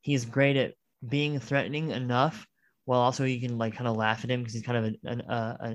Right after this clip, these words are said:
an idiot in some <laughs> way, in some ways, but he is, uh, sometimes threatening enough to be, like, a, a good villain.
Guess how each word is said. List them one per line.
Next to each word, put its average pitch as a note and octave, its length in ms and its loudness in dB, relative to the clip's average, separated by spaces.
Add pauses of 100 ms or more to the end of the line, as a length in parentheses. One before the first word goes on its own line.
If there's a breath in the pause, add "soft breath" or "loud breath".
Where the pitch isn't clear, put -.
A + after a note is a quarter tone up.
an A#2+ 120 -6
idiot C3 380 0
in C#3 80 -6
some D3 140 2
<laughs> E3+ 120 6
way, - 120 4 (240 loud breath)
in C3+ 60 -6
some C#3+ 180 4
ways, C#3 320 4 (340 loud breath)
but C3 100 2
he C3+ 160 4
is, D#3+ 580 4
uh, C#3 140 0
sometimes B2+ 500 0
threatening B2+ 360 4
enough A#2 320 2
to A#2+ 100 -6
be, B2 240 2
like, A2+ 260 0 (320)
a, - 160 -8 (100)
a C3+ 60 -4
good C3 180 4
villain. A2+ 360 6